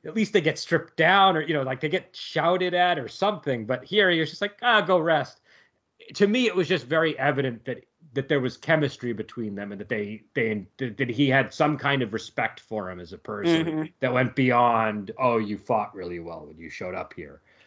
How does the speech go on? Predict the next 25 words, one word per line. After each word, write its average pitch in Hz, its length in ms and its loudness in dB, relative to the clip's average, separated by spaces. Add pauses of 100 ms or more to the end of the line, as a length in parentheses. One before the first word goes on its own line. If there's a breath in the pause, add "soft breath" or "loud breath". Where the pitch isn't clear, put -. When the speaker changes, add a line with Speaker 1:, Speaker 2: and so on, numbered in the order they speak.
(140 soft breath)
Speaker 1:
Um, 90 560 -2 (560)
and 196 80 6
Speaker 2:
And 226 120 6
Speaker 1:
so 208 240 2 (140)
Speaker 2:
part 359 160 4
of 339 60 6
me 285 140 4
was 247 240 0
wondering 208 600 4
too 190 480 2
if 165 260 2
he 190 760 -4 (540)
kind 190 260 4
of 180 80 4
sus-, - 360 -4 (120)
even 254 320 4
though 233 220 6
he, 202 200 -6
like, 160 340 -2
talked 180 400 2
his 165 460 0 (1200)
two 226 280 2
top 190 320 4
henchmen 180 540 -2
down, 165 520 2